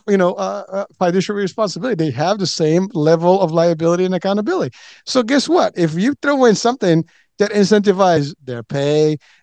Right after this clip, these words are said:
their, their, their, their, I guess, benefits and all the stuff that attaches to these things, then they're gonna pick the right department of states, you know, <laughs> for, for their states, and they're gonna operate properly, and they're gonna make sure that we get delivery,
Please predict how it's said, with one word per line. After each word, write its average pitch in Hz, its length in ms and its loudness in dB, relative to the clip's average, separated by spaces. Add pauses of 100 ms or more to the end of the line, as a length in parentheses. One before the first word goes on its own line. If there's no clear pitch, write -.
their, 135 480 4
their, 139 400 2
their, 135 420 -2
their, 127 360 -8 (100)
I 147 60 -8
guess, 127 160 -2
benefits 160 680 2
and 123 120 -8
all 170 180 -2
the 156 80 0
stuff 156 340 0 (320)
that 165 140 2
attaches 165 540 -2
to 143 180 -6
these 151 260 -6
things, 202 280 -2
then 151 160 -4
they're 151 100 -2
gonna 147 180 -4
pick 147 220 -12
the 143 100 -4
right 160 260 -4
department 151 380 -6
of 120 60 -12
states, 151 360 -8
you 165 100 0
know, 143 100 0
<laughs> - 120 -20
for, 170 180 -4 (260)
for 180 100 4
their 165 240 6
states, 185 400 -2
and 160 160 -2
they're 160 60 -6
gonna 156 240 -2
operate 156 480 -2
properly, 143 420 -2
and 180 140 -2
they're 170 80 -6
gonna 175 180 -2
make 175 260 -6
sure 180 260 -4
that 175 200 -8
we 147 160 -4
get 156 220 -4
delivery, 170 540 -4